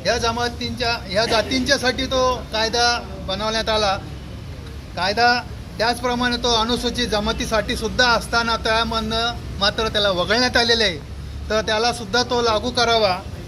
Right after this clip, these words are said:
आणि त्याप्रमाणे जर अनुसूचित जाती जमातीच्या जर एखाद्या कर्मचाऱ्यांच्या नातेवाईकांकडे जर एखाद्या त्याच्या रक्त नातेवाईकांकडे दाखला असेल वैधतेचा, तो, तो ग्राह्य धरावा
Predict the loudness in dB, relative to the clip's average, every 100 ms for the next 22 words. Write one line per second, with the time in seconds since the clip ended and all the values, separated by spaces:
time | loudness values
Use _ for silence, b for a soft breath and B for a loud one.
0 | -6 -6 0 0 0 -2 -2 -2 0 0
1 | 0 -4 -6 -4 -2 -4 -4 -2 0 -2
2 | -4 -2 0 2 0 -2 0 2 2 -4
3 | -10 -10 -12 -6 0 2 2 2 0 2
4 | 0 -2 0 2 2 0 0 0 0 -8
5 | -10 -6 -4 -2 0 -2 -2 0 0 0
6 | -6 0 2 2 2 2 2 0 -6 -14
7 | -4 -2 0 -2 -2 -6 -6 -6 0 0
8 | 0 2 2 2 0 -2 0 0 0 2
9 | 2 4 4 4 -4 -12 -4 -2 -2 -2
10 | -2 -2 -6 -6 -14 -8 2 2 4 0
11 | 2 2 2 2 4 4 4 2